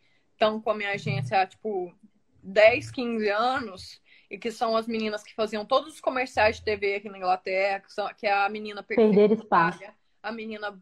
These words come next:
Speaker 1: cara de
Speaker 2: Uhum.
Speaker 1: boneca, que fazia todos
Speaker 2: Sei.
Speaker 1: os comerciais de shampoo e tal, que elas não trabalham mais, porque eles não querem esse tipo de menino mais, sabe? Eles querem aquelas meninas
Speaker 2: Uhum.
Speaker 1: que têm,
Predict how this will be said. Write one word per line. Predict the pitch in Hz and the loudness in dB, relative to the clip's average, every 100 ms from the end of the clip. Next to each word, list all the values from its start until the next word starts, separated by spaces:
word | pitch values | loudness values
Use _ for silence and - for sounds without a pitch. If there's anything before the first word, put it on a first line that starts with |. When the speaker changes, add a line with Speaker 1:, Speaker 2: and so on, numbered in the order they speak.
| _ | _
Speaker 1:
cara | - 202 | 0 4
de | 190 | 6
Speaker 2:
Uhum. | 190 | 4
Speaker 1:
boneca, | 208 220 208 196 - 180 _ _ _ _ | 2 -6 -8 -10 -10 -12 _ _ _ _
que | - | -8
fazia | 214 220 214 | -8 -6 -6
todos | 269 240 | -4 0
Speaker 2:
Sei. | 202 180 | 2 0
Speaker 1:
os | 175 | -2
comerciais | - 233 233 240 226 226 | -2 0 0 0 2 2
de | - | 0
shampoo | 226 220 220 240 | -8 -6 -6 -6
e | |
tal, | 233 - 214 339 _ _ _ | -4 -2 0 -2 _ _ _
que | - | 2
elas | 370 370 | 2 2
não | 403 | -6
trabalham | 392 523 453 415 539 466 | -6 -6 -2 -2 -2 -8
mais, | 285 190 160 - | -8 -10 -12 -16
porque | - 240 | -14 -10
eles | 285 269 | -10 -8
não | 302 427 | -8 -6
querem | 381 330 480 480 320 | -2 0 -2 -6 -8
esse | 240 214 | -10 -14
tipo | - 226 | -18 -12
de | 214 | -8
menino | 214 208 202 | -8 -8 -8
mais, | 185 170 185 | -8 -10 -4
sabe? | 214 196 196 | 2 4 2
Eles | 214 - | -6 2
querem | 226 247 | 2 2
aquelas | 254 247 254 | -4 -4 -4
meninas | 247 247 214 | -6 0 2
Speaker 2:
Uhum. | 202 | 4
Speaker 1:
que | 185 180 | 2 0
têm, | 247 | -4